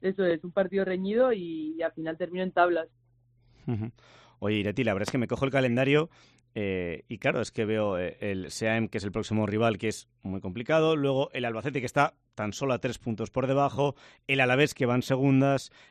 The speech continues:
Speaker 2: el Alhama, que van líderes, el Real Madrid B, que lleva un punto más, y Atlético de Madrid, que, que está ahora mismo, bueno, en esa posición a punto de, de poder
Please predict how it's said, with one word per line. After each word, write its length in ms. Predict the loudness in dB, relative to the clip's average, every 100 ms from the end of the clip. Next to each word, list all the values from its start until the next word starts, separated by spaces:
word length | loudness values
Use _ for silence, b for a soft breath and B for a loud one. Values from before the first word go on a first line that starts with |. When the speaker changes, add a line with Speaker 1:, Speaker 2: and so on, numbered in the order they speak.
| b
Speaker 2:
el 180 | -2 0
Alhama, 380 | 2 4 4 2
que 140 | 0
van 220 | 2 2
líderes, 600 | 4 4 4 4 0 -4 -18 b b
el 220 | -4 -2
Real 180 | 0 2
Madrid 260 | 2 4
B, 120 | 4 2
que 120 | 2
lleva 140 | 2
un 100 | 2
punto 240 | 0 0 2
más, 320 | 2 2 -4
y 140 | -4
Atlético 340 | -2 -2 -2 -2
de 40 |
Madrid, 360 | 0 2 0 -2 B B B
que, 300 | -4 -2 -4
que 120 | -6 -10
está 180 | -2
ahora 160 | 0 0
mismo, 480 | 0 0 0 -2 -4
bueno, 240 | -6 -6 -4
en 60 |
esa 160 | -4 -4
posición 360 | -4 -4 0 0
a 60 |
punto 340 | 0 -2 2 2
de, 240 | 2 0
de 140 | -2
poder 340 | -2 -2 -2